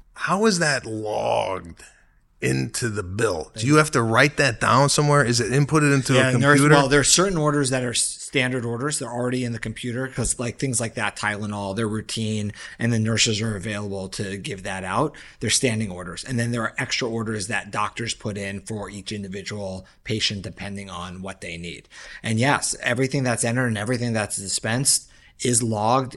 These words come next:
Speaker 2: and typically you're billed for.
Speaker 1: Got it.
Speaker 2: Yeah.
Speaker 1: Now, have you ever had somebody, you know, you, you made a, what do, what do they call those bags of, uh, a bag of what? Like a
Speaker 2: I V
Speaker 1: fluid?
Speaker 2: fluids? Uh-huh.
Speaker 1: I V fluid. Have you ever had anybody go, "Hey,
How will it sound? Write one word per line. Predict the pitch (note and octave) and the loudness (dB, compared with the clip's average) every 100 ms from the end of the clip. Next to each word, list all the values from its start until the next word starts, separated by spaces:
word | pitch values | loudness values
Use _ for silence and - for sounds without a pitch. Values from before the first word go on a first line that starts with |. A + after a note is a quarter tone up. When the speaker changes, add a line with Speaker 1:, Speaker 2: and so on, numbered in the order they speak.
| - | -4
Speaker 2:
and | A2 G#2 G#2 G2 - | -2 -2 -4 -6 -6
typically | G2+ G2+ G2+ | -6 -6 -6
you're | F2+ | -6
billed | E2+ G2 - | -8 -10 -10
for. | - - - _ - _ - - | -14 -16 -20 _ -20 _ -10 0
Speaker 1:
Got | C#2+ C2 | 0 0
it. | - - | -6 -14
Speaker 2:
Yeah. | - - - - | -20 -20 -20 -14
Speaker 1:
Now, | C#3 A#2 G2+ | -4 2 4
have | A2+ | 6
you | A#2 | 6
ever | A#2 A2 | 6 6
had | A2 G#2+ | 6 4
somebody, | G#2+ G#2+ G2+ G2+ G2 - _ _ _ _ _ _ _ _ _ - - | 4 2 2 0 -4 -10 _ _ _ _ _ _ _ _ _ -20 -16
you | A2+ G#2+ | -12 -10
know, | G2+ - | -10 -10
you, | A2+ A#2 | -8 -6
you | A2+ A2 | -4 -2
made | G2+ G#2 | -2 0
a, | F#2+ F2 E2 D#2 | 0 -2 -4 -6
what | A2 | -2
do, | A2+ A2 | -2 0
what | |
do | G#2 | -4
they | F#2 | -4
call | F2+ F2 | -4 -6
those | D#2 | -8
bags | - F#2+ F2+ E2+ E2+ | -4 0 0 0 -4
of, | E2+ E2+ | -8 -10
uh, | D#2+ E2 C#2+ - _ _ _ _ _ _ _ - A#2+ | -10 -12 -14 -20 _ _ _ _ _ _ _ -10 -6
a | |
bag | A2 A#2 A2+ | 2 4 4
of | F2+ F2 | 0 -4
what? | D#2 | -6
Like | - F#2+ | -8 -4
a | B2+ | 0
Speaker 2:
I | A#2 | 2
V | A#2 | 2
Speaker 1:
fluid? | A2+ | 2
Speaker 2:
fluids? | B2 B2 C3+ - | 4 4 2 0
Uh-huh. | B2+ B2+ | 2 4
Speaker 1:
I | |
V | D3 | 2
fluid. | - F#2 - - - - - - | -2 -4 -8 -12 -18 -16 -16 -8
Have | - A2+ | -4 -2
you | A2+ | -2
ever | A#2 A2+ | 0 0
had | A2 | 0
anybody | G2+ G2 F#2 F#2 | 0 -4 -6 -6
go, | F2+ F#2+ F#2+ | -8 -6 -4
"Hey, | F#2 F2+ | -4 -6